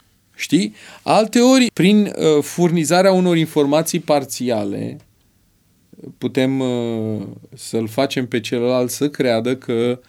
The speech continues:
acela este adevărul. În alte situații, tăcerea poate să fie o, o soluție, exagerarea,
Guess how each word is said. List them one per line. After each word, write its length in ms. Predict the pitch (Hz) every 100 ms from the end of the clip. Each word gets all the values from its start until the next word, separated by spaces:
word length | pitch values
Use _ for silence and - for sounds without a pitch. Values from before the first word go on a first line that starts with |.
| _ _ _
acela 460 | - 110 131 165 151
este 260 | 123 -
adevărul. 720 | 107 104 101 92 101 - - - _ _ _ _
În 160 | 131
alte 420 | 143 160 165 160 147
situații, 1000 | - 147 131 131 139 147 147 139 127 - - - 131
tăcerea 600 | - 175 - 185 185 185
poate 300 | 180 170 175
să 180 | 170 160
fie 220 | 156 156
o, 380 | 151 151 147 139
o 60 | 143
soluție, 880 | - 147 143 139 - 139 139 135 135 - - _ _
exagerarea, 1300 | - 107 135 131 147 139 135 117 135 151 147 147